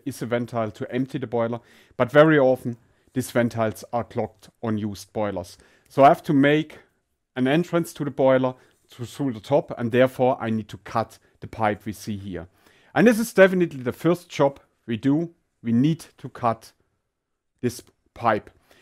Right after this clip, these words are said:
The tool we recommend here and every plumber in the world use is the sable saw. I have here now with me today two sable saws. The two saws we recommend definitely for plumbing, for H vac, for ventilation.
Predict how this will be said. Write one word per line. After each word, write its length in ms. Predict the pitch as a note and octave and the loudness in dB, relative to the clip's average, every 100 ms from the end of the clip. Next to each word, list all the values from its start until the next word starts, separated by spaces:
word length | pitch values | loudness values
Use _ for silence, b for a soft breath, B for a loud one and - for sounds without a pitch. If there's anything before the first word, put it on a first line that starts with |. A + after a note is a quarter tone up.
| b b b b b _ _ _ | b b b b b _ _ _
The 80 | E3 | -4
tool 500 | - B3 C#4+ G#3+ C3 A2+ | 4 10 12 12 8 4
we 120 | D3 | 6
recommend 540 | F#3+ A#3 A3+ A3 F#3+ F3+ | 6 4 4 6 6 6
here 300 | F#3+ G#3 G#3 | 4 8 10
and 220 | E3 E3+ | 8 6
every 240 | F3+ F#3 | 6 6
plumber 540 | - - D#3 F#3 F3 E3 | 4 4 6 8 6 4
in 60 | |
the 60 | D3 | 2
world 320 | D3+ D#3+ B2+ | 2 2 2
use 500 | D3 F3 G#3 - - _ _ _ F3 | 6 6 4 -6 -18 _ _ _ 0
is 380 | E3 - - _ _ _ _ _ _ | 0 0 -16 _ _ _ _ _ _
the 80 | C#3 | -8
sable 380 | C3 D3+ C#3 C#3 | 2 4 4 2
saw. 260 | - F#2+ D#2 _ b b b b b b _ - | -2 -4 -4 _ b b b b b b _ 2
I 80 | F3 | 4
have 160 | G#3+ | 4
here 200 | - A3+ | 4 4
now 280 | A3+ G#3 G#3 | 6 6 4
with 280 | D#3 F3 F#3 | 4 2 2
me 120 | F#3 | 0
today 480 | F3+ D#3+ D#3+ D#3+ E3 - | 0 2 4 4 2 -4
two 220 | F3+ F#3 | 0 0
sable 360 | - D3+ E3+ | 2 2 2
saws. 340 | F3+ E3+ F3 - | -2 -2 -2 -4
The 100 | C3+ | -10
two 220 | - F3 | -6 -8
saws 400 | - C#3+ D3 - | -2 0 0 -2
we 80 | B2+ | -6
recommend 560 | B2 C3 C#3+ B2+ A#2+ | -6 -4 -2 -2 -2
definitely 540 | - A#2 B2+ A#2 - G#2+ | -2 -4 -2 -6 -6 -8
for 180 | - G#2 | -8 -6
plumbing, 440 | A#2+ B2+ C#3 C#3 | 0 0 0 -4
for 140 | - | -6
H 280 | G2+ A2+ - | -4 -4 -6
vac, 160 | - - | -8 -8
for 140 | A2 | -8
ventilation. 800 | G#2 B2+ C#3 D3+ C#3+ C#3+ - | -2 -2 -2 -2 -2 -4 -8